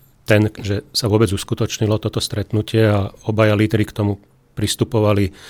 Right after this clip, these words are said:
veľmi opatrne, pretože vyhlásenia na obidvoch stranách boli dosť radikálne. Dokonca summit nato, ktorý sa uskutočnil pár dní pred stretnutím, Biden-Putin,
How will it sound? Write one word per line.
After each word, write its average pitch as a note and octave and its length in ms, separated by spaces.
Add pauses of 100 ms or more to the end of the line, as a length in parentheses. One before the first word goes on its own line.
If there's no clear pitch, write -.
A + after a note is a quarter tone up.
(300)
veľmi A2+ 240
opatrne, A2 560
pretože G#2 640 (560)
vyhlásenia A2 880 (340)
na A2 160
obidvoch G#2 320
stranách G#2+ 400
boli G#2 160
dosť G#2 240
radikálne. A2 720 (320)
Dokonca G#2+ 720 (160)
summit A2+ 320
nato, G#2 320
ktorý G#2+ 320
sa G2 160
uskutočnil G#2 560
pár G#2 320
dní G2+ 240
pred G2+ 240 (160)
stretnutím, G2 1040 (320)
Biden-Putin, G#2+ 960